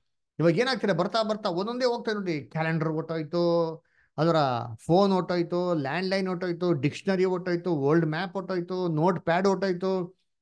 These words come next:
ಪೆನ್ ಸ್ಟ್ಯಾಂಡ್ ಇತ್ತು ಅದು ಹೊಟ್ಟೋಯ್ತು, ಪ್ರಿಂಟರ್ ಹೊಟ್ಟೋಯ್ತು, ಅದರ ರೇಡಿಯೋ ಹೊಟ್ಟೋಯ್ತು, ನ್ಯೂಸ್ ಪೇಪರ್ ಹೊಟ್ಟೋಯ್ತು, ಅದರ ನೋಟಿಸ್ ಬೋರ್ಡ್ ಇಟ್ಟಿದ್ರಿ, ಎಲ್ಲ ಬರ್ಕೊಳಕ್ಕೆ ಇವೆಲ್ಲ ಏನಿತ್ತು ಎಲ್ಲ ಹೊಟ್ಟೋಯ್ತು. ಇವತ್ತು ಏನಾಗ್ಬಿಡ್ತು ಎಲ್ಲ, ಹಾ, ಲ್ಯಾಪ್‌ಟಾಪ್ ಅಂತ ಬಂತು. ಲ್ಯಾಪ್‌ಟಾಪ್ ಬಿಡ್ರಿ, ಇನ್ ಸ್ವಲ್ಪ ದಿನ ಲ್ಯಾಪ್‌ಟಾಪ್ ಹೊಟ್ಟೋಯ್ತದ್ರಿ.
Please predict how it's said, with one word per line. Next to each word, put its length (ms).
ಪೆನ್ 200
ಸ್ಟ್ಯಾಂಡ್ 320
ಇತ್ತು 180
ಅದು 160
ಹೊಟ್ಟೋಯ್ತು, 480
ಪ್ರಿಂಟರ್ 360
ಹೊಟ್ಟೋಯ್ತು, 800
ಅದರ 240
ರೇಡಿಯೋ 440
ಹೊಟ್ಟೋಯ್ತು, 600
ನ್ಯೂಸ್ 320
ಪೇಪರ್ 220
ಹೊಟ್ಟೋಯ್ತು, 680
ಅದರ 140
ನೋಟಿಸ್ 360
ಬೋರ್ಡ್ 220
ಇಟ್ಟಿದ್ರಿ, 360
ಎಲ್ಲ 260
ಬರ್ಕೊಳಕ್ಕೆ 420
ಇವೆಲ್ಲ 260
ಏನಿತ್ತು 340
ಎಲ್ಲ 160
ಹೊಟ್ಟೋಯ್ತು. 500
ಇವತ್ತು 260
ಏನಾಗ್ಬಿಡ್ತು 380
ಎಲ್ಲ, 120
ಹಾ, 160
ಲ್ಯಾಪ್‌ಟಾಪ್ 500
ಅಂತ 180
ಬಂತು. 360
ಲ್ಯಾಪ್‌ಟಾಪ್ 460
ಬಿಡ್ರಿ, 360
ಇನ್ 120
ಸ್ವಲ್ಪ 200
ದಿನ 160
ಲ್ಯಾಪ್‌ಟಾಪ್ 440
ಹೊಟ್ಟೋಯ್ತದ್ರಿ. 720